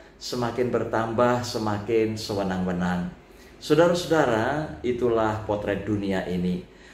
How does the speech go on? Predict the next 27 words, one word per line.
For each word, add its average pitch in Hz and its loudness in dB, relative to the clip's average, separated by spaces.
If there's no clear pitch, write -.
Tetapi 175 4
hari 135 0
ini 127 0
kita 120 0
mendengar 107 0
fi-, - -4
firman 117 4
yang 95 -4
berkata, 95 -2
"Dan 175 4
Yesus 202 2
makin 135 -2
bertambah 104 0
besar 98 -2
dan 107 2
bertambah 131 2
hikmatnya 147 0
dan 107 0
besarnya, 90 -2
dan 120 2
makin 123 2
dikasihi 104 0
oleh 95 0
Allah 92 -2
dan 98 -4
manusia." 85 -4
Mengapa 165 4